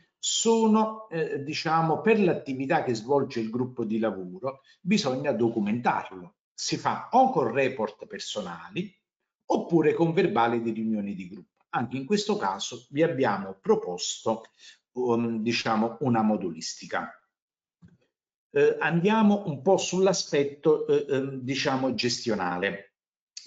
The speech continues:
Per quanto riguarda l'aspetto gestionale, eh, tenete presente che in linea generale noi dobbiamo conservare i progetti che originano la prestazione,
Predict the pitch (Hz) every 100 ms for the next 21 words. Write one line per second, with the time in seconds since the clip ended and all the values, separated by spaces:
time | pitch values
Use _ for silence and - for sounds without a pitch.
0 | - 135 - 190 202 190 147 156 131 107
1 | 113 139 - 175 165 143 110 120 - 135
2 | 143 147 127 135 170 170 _ _ _ _
3 | _ 139 139 139 - - - 151 190 190
4 | 175 160 147 131 107 110 - 127 139 208
5 | 208 185 135 135 143 147 160 185 185 180
6 | 196 - 135 135 175 190 156 147 139 170
7 | 131 123 165 175 170 170 139 131 135 113
8 | 98 95 - 135 127 143 135 180 185 -
9 | 135 120 127 127 165 131 117 113 104 107
10 | 104 104 101 - - - 104 92 87 113
11 | - _